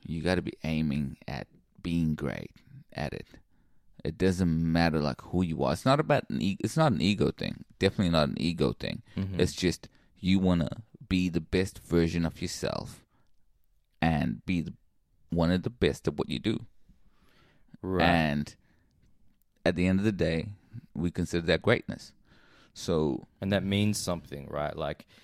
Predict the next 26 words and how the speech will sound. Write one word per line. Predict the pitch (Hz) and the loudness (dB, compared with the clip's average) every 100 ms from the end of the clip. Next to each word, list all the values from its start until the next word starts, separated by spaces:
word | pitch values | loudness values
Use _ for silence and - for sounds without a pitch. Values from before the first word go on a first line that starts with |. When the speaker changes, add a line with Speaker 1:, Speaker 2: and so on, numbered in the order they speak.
| - - | -14 -6
Speaker 2:
seeing | - 113 117 | 2 2 2
greatness | 98 98 95 95 98 | 2 0 0 -4 -4
or | |
experiencing | 90 - 92 90 87 | -6 -6 -6 -4 -6
greatness | 82 85 67 78 - | -2 -2 -2 -8 -8
is | 73 | -10
something | - 82 - 82 | -8 -8 -8 -10
that's | 73 - | -10 -10
very | 82 85 92 90 85 82 | -12 -2 0 2 0 -2
fucking | 80 - 69 82 78 76 76 _ _ _ _ | -6 -12 -8 -6 -4 -6 -10 _ _ _ _
tangible, | - 92 87 80 82 | -6 -4 -4 -4 -6
full | - - 87 87 | -6 -6 -2 -2
on, | 82 | -2
and | 73 | -4
it's | 76 - | -6 -6
a | |
really | 87 85 | -6 -6
full | - - 98 92 | -8 -8 -6 -4
body | 90 87 80 | -2 -2 -2
experience, | 67 - - 85 73 50 - | -6 -8 -6 -6 -6 -10 -10
hey? | 76 71 - _ - - - - _ _ | -8 -8 -10 _ -20 -20 -20 -20 _ _
Speaker 1:
Yes, | - 107 135 - - - | 0 2 2 -2 -14 -12
yes, | - 107 - | -4 -2 -2
indeed, | - 92 98 67 - 82 | -2 0 0 -2 -6 -2
definitely. | 101 - 80 - - - - | -2 0 -4 -6 -16 -20 0
'Cause | 110 85 | 4 4